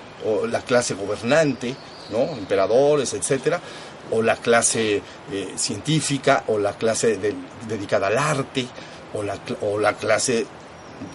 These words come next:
espiritual. ¿Ya vieron? Los poetas, los científicos, los artistas, ellos tenían el conoci-, este conocimiento. Pero el, el pueblo,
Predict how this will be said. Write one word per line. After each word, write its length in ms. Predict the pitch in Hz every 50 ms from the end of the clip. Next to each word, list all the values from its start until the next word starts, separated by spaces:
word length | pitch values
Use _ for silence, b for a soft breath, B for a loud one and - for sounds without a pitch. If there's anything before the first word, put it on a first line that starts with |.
| -
espiritual. 520 | - - - 123 120 123 - 220 233 226 226 - - - - - - - -
¿Ya 80 | 110 107
vieron? 340 | 110 120 156 196 214 156
Los 100 | - -
poetas, 680 | - - - 95 104 123 165 175 160 160 - 123 113 101
los 140 | 98 -
científicos, 720 | - 107 95 95 98 - 160 160 143 - - - - 98 90
los 160 | 90 - -
artistas, 380 | 104 98 - 156 151 - - - B B B B - -
ellos 260 | - 131 135 139 135 -
tenían 280 | 135 123 123 127 127
el 120 | 127 123 -
conoci-, 400 | 123 123 120 113 - - 131 -
este 160 | - - - 110
conocimiento. 580 | 110 123 123 117 - 143 135 170 180 160 - - B B B B B B B B B 151 165 -
Pero 300 | - 147 151 151 151 - - -
el, 300 | 139 135 135 135 120 - - - - - - -
el 140 | 131 107
pueblo, 680 | 98 - 135 156 214 240 220 196 170 151 151 156 208 240